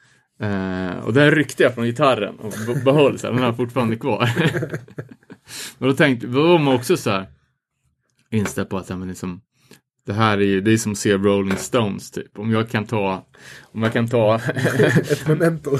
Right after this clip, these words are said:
Speaker 1: <laughs> Ja, då kan jag ta någons, eh, inte vet jag, trumpinne, ryggsäck eller någonting, så är
Speaker 2: Hur
Speaker 1: det, så är det helt legit.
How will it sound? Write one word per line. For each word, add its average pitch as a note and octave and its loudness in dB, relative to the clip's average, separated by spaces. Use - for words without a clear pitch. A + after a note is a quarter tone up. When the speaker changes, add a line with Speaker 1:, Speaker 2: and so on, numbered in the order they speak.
Speaker 1:
<laughs> - 4
Ja, F3 6
då D#3 2
kan D#3+ 2
jag D#3+ 2
ta D#3 4
någons, B2 -2
eh, B2+ -2
inte A#2+ -14
vet B2 -10
jag, B2+ 0
trumpinne, C3+ 0
ryggsäck A#2+ 0
eller G#2+ -10
någonting, A#2 -4
så C3+ -4
är B2 4
Speaker 2:
Hur B2 6
Speaker 1:
det, B2 0
så - 0
är D3+ 4
det C#3 0
helt B2 0
legit. C3+ -2